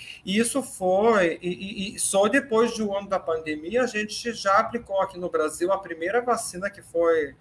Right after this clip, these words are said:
a da Coronavac, né, que foi aprovada pela Anvisa, e isso, isso até ajudou pra,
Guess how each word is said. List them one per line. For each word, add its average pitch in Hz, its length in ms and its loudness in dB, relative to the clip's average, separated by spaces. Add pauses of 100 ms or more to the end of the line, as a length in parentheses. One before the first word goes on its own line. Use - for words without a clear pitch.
(320)
a 131 920 2
da 120 560 2 (540)
Coronavac, 139 760 2
né, 160 40 -10
que - 100 -14
foi 139 120 -4
aprovada 131 340 -6
pela 135 240 -4
Anvisa, 170 640 -6 (680)
e 175 800 2
isso, 214 260 -2 (560)
isso 190 300 0
até 196 240 4
ajudou 190 580 2
pra, 165 540 4